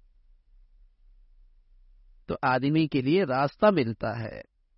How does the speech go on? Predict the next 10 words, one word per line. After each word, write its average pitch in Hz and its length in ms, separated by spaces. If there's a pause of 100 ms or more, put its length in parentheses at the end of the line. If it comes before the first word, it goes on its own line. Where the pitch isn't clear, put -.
ندامت 147 640
کا، 135 460
شرمندگی 151 760
کا، 135 480 (1500)
اپنی 180 340
صحت 185 400
بحال 151 500
کرنے 165 440
کا، 147 540
اپنا 175 320